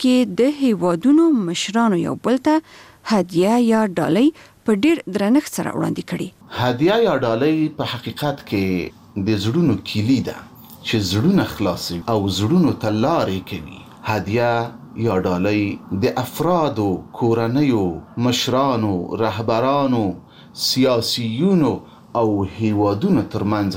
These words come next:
Speaker 2: هم ستر رول لري. ډیپلوماتیکې اړیکې ټینګوي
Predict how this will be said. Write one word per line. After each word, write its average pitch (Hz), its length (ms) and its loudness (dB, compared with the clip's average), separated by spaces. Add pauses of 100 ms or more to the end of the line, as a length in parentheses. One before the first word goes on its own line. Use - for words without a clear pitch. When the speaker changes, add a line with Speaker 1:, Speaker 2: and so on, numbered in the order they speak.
Speaker 2:
هم 101 260 -2
ستر - 380 -2
رول 92 260 0
لري. - 260 -10 (380)
ډیپلوماتیکې 117 920 0 (120)
اړیکې 131 420 0
ټینګوي 101 520 0